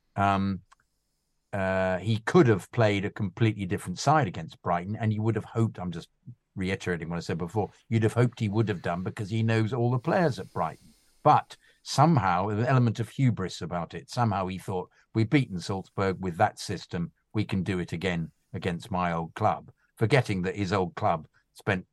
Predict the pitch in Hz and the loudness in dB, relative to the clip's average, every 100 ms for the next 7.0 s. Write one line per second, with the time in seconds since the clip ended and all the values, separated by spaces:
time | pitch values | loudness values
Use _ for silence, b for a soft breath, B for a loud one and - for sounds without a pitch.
0 | _ - 110 113 - 85 92 82 90 80 | _ 0 2 2 -2 -6 -4 -4 -6 -6
1 | 87 87 87 85 82 85 - 95 85 69 | -4 -2 -4 -6 -4 -4 -4 -6 -6 -8
2 | b b - 113 - - 98 107 117 98 | b b 0 0 0 -6 2 4 4 4
3 | 92 92 90 92 82 95 98 90 - 82 | 2 2 2 0 0 -2 -2 -6 -10 -10
4 | 101 113 101 - 127 - - 151 - b | -6 -6 -4 -2 -4 -4 -10 -12 -14 b
5 | - 98 - 123 120 104 98 - 98 113 | -6 -4 2 4 4 2 -2 -6 -6 -4
6 | 101 113 196 131 123 120 107 - 98 | -4 2 4 4 2 0 -4 -4 -6